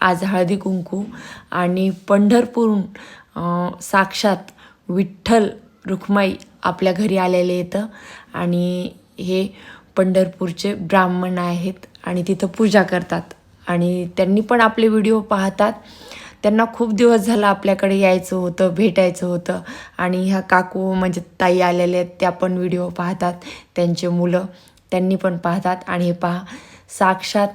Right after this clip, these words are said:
पंढरपूरहून त्यांनी शा-, म्हणजे सरांचा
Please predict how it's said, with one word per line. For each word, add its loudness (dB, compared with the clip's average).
पंढरपूरहून 2
त्यांनी 0
शा-, -2
म्हणजे -2
सरांचा -4